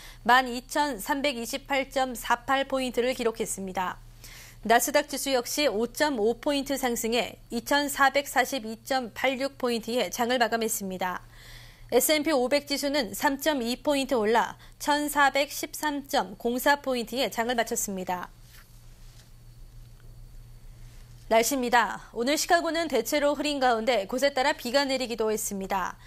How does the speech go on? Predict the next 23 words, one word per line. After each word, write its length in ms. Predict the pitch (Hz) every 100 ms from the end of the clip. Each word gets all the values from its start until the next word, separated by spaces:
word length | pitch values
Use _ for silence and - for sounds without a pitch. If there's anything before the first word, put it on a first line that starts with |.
| - - - -
바람은 420 | - 262 269 311
남풍이 580 | 240 220 233 294 302 294
구 120 | -
마일 240 | 240 269 277
속도로 340 | 277 269 254
불었으며 680 | 247 233 202 - 214 214 180 196
낮 200 | 208 214
최고 320 | 302 285 285
기온은 480 | 254 240 226 277 208
사십오 480 | 269 269 240 220
도를 240 | 233 262 277
기록했습니다. 840 | 247 226 226 - 202 190 185 180 - - - - - -
오늘 160 | 247 302
밤도 320 | 302 294 320
흐린 240 | 302 320
가운데 520 | 294 277 262 247 294 302
비 160 | 254
소식이 520 | 240 302 - 240 262
예보됐습니다. 880 | 214 214 208 202 202 190 185 185 - - - - -
바람은 460 | 262 247 269 302 247
남동풍이 760 | 214 226 285 285 285 285 285
오 160 | 196 226
마일, 420 | 269 285 269